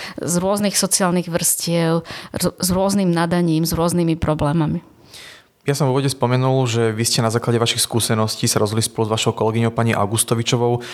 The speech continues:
Speaker 2: založiť súkromnú základnú školu v Senci. Koľko už vaša škola funguje a aké boli vaše začiatky? Mali ste obavy, či bude možno o školu záujem, alebo čo boli nejaké najväčšie problémy pri zakladaní školy?
Speaker 1: Ehm, musíte si to predstaviť ako taký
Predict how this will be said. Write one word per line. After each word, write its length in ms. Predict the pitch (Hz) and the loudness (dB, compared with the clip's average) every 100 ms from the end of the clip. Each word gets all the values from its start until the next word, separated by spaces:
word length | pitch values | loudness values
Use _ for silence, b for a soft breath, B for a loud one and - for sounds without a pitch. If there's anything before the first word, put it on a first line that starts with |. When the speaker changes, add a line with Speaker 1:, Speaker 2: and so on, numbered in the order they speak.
| B B | B B
Speaker 2:
založiť 560 | 107 110 113 120 - | 0 2 2 -2 -2
súkromnú 320 | - 120 131 120 | 0 0 2 0
základnú 300 | 110 123 127 | 0 0 -2
školu 220 | - 139 | -2 -4
v 100 | 127 | -2
Senci. 340 | - 101 - 127 170 B B B B B | -2 -2 -2 -4 -4 B B B B B
Koľko 280 | - 170 139 | -2 0 2
už 80 | 113 | 2
vaša 160 | 131 | 2
škola 240 | - 131 135 | 0 0 0
funguje 560 | - 107 117 143 156 | 0 0 0 0 0
a 160 | - 107 | 0 -2
aké 180 | 127 - | -2 -2
boli 340 | 123 123 127 127 | 0 0 0 0
vaše 300 | 120 113 110 | -2 -2 0
začiatky? 480 | 110 - 117 - | -2 -2 -4 -2
Mali 160 | 104 113 | 0 0
ste 180 | - - | 0 -2
obavy, 320 | 101 127 135 | 0 0 -2
či 300 | 139 - 107 | -2 -2 -2
bude 180 | 110 107 | 0 0
možno 280 | 104 107 110 | 0 0 0
o 80 | 104 | -2
školu 240 | 131 110 | -2 0
záujem, 560 | 101 107 127 135 123 110 | 0 0 0 0 0 2
alebo 480 | 104 104 104 104 - | 0 0 0 -2 -4
čo 140 | - 151 | -4 -2
boli 160 | 139 | 0
nejaké 160 | 113 - | -2 0
najväčšie 320 | 110 113 - | 0 2 0
problémy 380 | 120 113 104 110 | 2 2 2 0
pri 160 | 98 104 | 0 0
zakladaní 400 | 104 110 104 104 | 2 0 0 -2
školy? 420 | - - 113 113 - _ _ _ B B B | -2 -2 -2 -6 -10 _ _ _ B B B
Speaker 1:
Ehm, 240 | 160 160 - 120 | -12 -12 -12 -10
musíte 380 | - 214 - 226 | -2 0 2 2
si 120 | 226 | 0
to 120 | 220 208 | 0 0
predstaviť 440 | 180 180 220 196 | 2 2 2 2
ako 160 | 185 202 196 | 0 -2 -4
taký 300 | 180 190 | -2 0